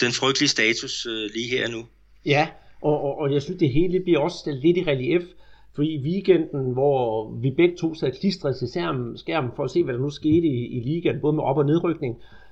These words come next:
Speaker 2: der blev Palmeiras jo mestre med en et nul sejr over netop Chapecoense. Og du har set Chapecoenses sidste kamp, jeg har set den, og jeg ved også, at der er en af vores, øh, vores faste lyttere, som er stor Palmeiras-fan, som har siddet fulgt med, og han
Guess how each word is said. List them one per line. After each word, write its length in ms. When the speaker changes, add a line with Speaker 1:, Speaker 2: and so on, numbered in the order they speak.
Speaker 2:
der 120
blev 260
Palmeiras 600
jo 380
mestre 520
med 160
en 180
et 180
nul 160
sejr 260
over 440
netop 440
Chapecoense. 720
Og 180
du 100
har 60
set 200
Chapecoenses 760
sidste 240
kamp, 240
jeg 260
har 80
set 380
den, 100
og 140
jeg 80
ved 60
også, 260
at 60
der 60
er 60
en 180
af 80
vores, 300
øh, 540
vores 120
faste 280
lyttere, 380
som 120
er 60
stor 260
Palmeiras-fan, 540
som 140
har 60
siddet 240
fulgt 160
med, 180
og 100
han 240